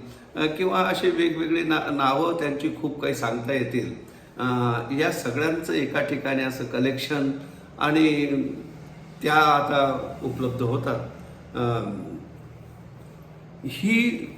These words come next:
या ऋतूंमध्ये येणाऱ्या ज्या काही भाज्या आहेत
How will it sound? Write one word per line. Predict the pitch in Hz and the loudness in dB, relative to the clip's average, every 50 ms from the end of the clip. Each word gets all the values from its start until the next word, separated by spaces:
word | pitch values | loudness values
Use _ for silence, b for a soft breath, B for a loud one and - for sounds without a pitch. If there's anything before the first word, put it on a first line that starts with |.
| - - | -4 -2
या | 143 147 160 185 | 2 4 6 6
ऋतूंमध्ये | 185 165 151 127 - 202 208 214 214 208 202 202 202 196 180 | 6 6 4 2 2 -2 -2 -2 0 0 2 4 4 6 6
येणाऱ्या | 165 160 160 165 160 160 160 156 156 | 6 6 6 6 6 4 4 4 4
ज्या | 160 156 | 2 0
काही | 147 - 156 147 | 0 0 -2 -2
भाज्या | 135 117 110 110 107 - 127 117 | -2 -2 -4 -4 -4 -2 -2 0
आहेत | 107 104 - 113 | 0 -2 -2 -4